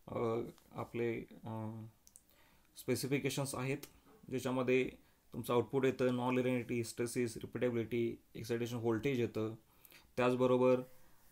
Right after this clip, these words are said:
त्याचं सेफ एक्सायटेशन व्होल्टेज आहे, इनपुट रेझिस्टन्स आहे वन ट्वेंटी ओहम, आउटपुट रेझिस्टन्स आहे वन ट्वेंटी ओहम. त्यानंतर कॉम्पेन्सेटेड टेम्परेचर रेंज देखील दिलेलं आहे बघा, झिरो to फिफ्टी डिग्री सेल्सिअस. ओके, तर हे साधारण आपल्याला थोडंसं लक्षात ठेवावं लागणार आहे.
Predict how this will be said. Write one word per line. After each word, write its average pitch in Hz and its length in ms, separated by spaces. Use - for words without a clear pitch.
त्याचं 127 420
सेफ 170 280
एक्सायटेशन 139 540
व्होल्टेज 120 420
आहे, 113 340
इनपुट 131 380
रेझिस्टन्स 127 460
आहे 113 280
वन 120 140
ट्वेंटी 117 320
ओहम, 107 260
आउटपुट 117 340
रेझिस्टन्स 123 400
आहे 110 180
वन 110 200
ट्वेंटी 110 280
ओहम. 104 220
त्यानंतर 127 260
कॉम्पेन्सेटेड 135 680
टेम्परेचर 151 480
रेंज 135 200
देखील 123 260
दिलेलं 104 260
आहे 101 80
बघा, - 380
झिरो 113 340
to 202 60
फिफ्टी 123 360
डिग्री 120 280
सेल्सिअस. 107 540
ओके, - 440
तर 151 60
हे 180 100
साधारण 180 220
आपल्याला 170 260
थोडंसं 160 220
लक्षात 143 240
ठेवावं 135 220
लागणार 131 280
आहे. 139 100